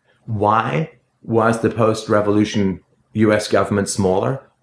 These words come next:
uh, than the British government? Because it had less power. It had as, it was as big as it conceivably could be, given that it was a new government, given that, uh, it didn't want a counter-revolution, given that it was hugely, hugely, hugely in debt,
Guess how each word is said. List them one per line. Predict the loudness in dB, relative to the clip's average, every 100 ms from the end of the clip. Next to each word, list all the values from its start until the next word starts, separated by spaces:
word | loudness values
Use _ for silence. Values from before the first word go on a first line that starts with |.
| _
uh, | -4 0 0 -2
than | -2 0 0
the | -2
British | 0 0 -2
government? | -2 0 0 -2 -6 _ _ _ _ _ _ _ _ _ _ _ -6
Because | -2 0 0
it |
had | 0 -2
less | -2 -2
power. | -4 -2 -4 -6 -16 _ _
It | -4 -2
had | -2 -2 -2
as, | -2 -2
it | -2 0
was | 0
as | -2 -2
big | -2 0
as | 0
it | -2 0
conceivably | 0 2 0 0 -2 2
could | 0
be, | 2 -2 -2 -8 _ _ _ _ -4
given | -2 2
that | 2 2
it | 0
was | -2
a |
new | -2 -2
government, | 0 -2 0 -2 -2
given | -2 -2 -2
that, | -4 -6 -10 -18 _ _
uh, | -8 -4 -4
it | -4
didn't | -4 -6
want | -4 -4
a |
counter-revolution, | -4 -4 -2 -2 -2 -2 -2 -2 -2
given | -2 -2 0
that | -2
it | -2
was | -8
hugely, | -14 -18 -20 -12 -2 2 2 2 0
hugely, | 0 0 0 -2
hugely | -2 0 0 -2 -4
in | -2
debt, | -2 -2 -6